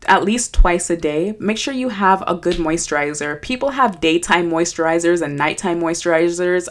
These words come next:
I just use, I don't see how my skin is different in the morning than it is at night, to be honest. So I just use the same moisturizer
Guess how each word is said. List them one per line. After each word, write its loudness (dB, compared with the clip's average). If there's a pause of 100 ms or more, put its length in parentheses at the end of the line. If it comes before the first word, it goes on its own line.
(140)
I 4
just -6
use, -2 (300)
I 6
don't 2
see -2
how 0
my 0
skin -2
is -2
different -4
in -6
the -2
morning -6
than -6
it -6
is -6
at -6
night, -8
to -10
be -10
honest. -8 (220)
So 2
I 6
just -4
use -2 (140)
the -4
same 0
moisturizer -6